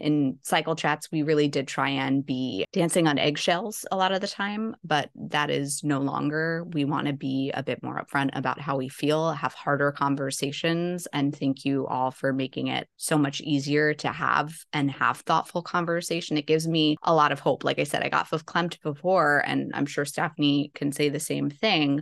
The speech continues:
because we both come from religious trauma. It is sometimes very hard to see people that are religious in a way without, like, hate or scare, not even hate, but it, it's just fear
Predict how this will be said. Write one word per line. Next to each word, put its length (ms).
because 760
we 240
both 300
come 220
from 280
religious 400
trauma. 540
It 120
is 540
sometimes 480
very 240
hard 540
to 180
see 480
people 340
that 160
are 200
religious 800
in 160
a 80
way 260
without, 500
like, 260
hate 500
or 600
scare, 580
not 380
even 180
hate, 320
but 80
it, 220
it's 260
just 340
fear 500